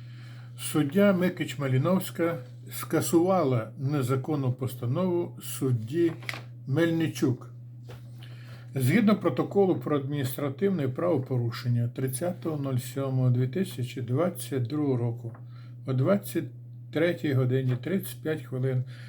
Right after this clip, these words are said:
у селі Холодновідка, вулиця Галицька, тридцять, двадцять сім, водій Баран Петро Володимирович керував транспортним засобом ваз-двадцять один нуль дев'ять в стані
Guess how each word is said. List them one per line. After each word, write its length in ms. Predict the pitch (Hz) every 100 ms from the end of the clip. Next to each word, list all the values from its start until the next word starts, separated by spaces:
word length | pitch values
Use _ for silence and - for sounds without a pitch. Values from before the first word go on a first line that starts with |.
| - -
у 140 | - 185
селі 380 | - 170 208
Холодновідка, 1160 | 208 - 165 180 143 135 147 139 - 139 131 127 123
вулиця 540 | 127 175 151 120 135
Галицька, 540 | 123 151 131 123 - 117
тридцять, 540 | 127 147 123 - -
двадцять 440 | 135 160 - 131
сім, 280 | - 208 202 - - - - - - - - -
водій 360 | 131 151 202 208
Баран 360 | 139 165 165
Петро 280 | 135 127 156
Володимирович 800 | 131 117 117 160 170 160 151 131
керував 540 | - 135 127 160 131
транспортним 680 | 123 143 131 - 127 - 120
засобом 600 | 147 180 - 147 143 131 - - -
ваз-двадцять 1000 | 120 135 190 165 127 147 135 - 127 143
один 380 | 143 127 156 139
нуль 120 | 131
дев'ять 440 | 117 117 185 175 160
в 60 |
стані 440 | - 165 175 165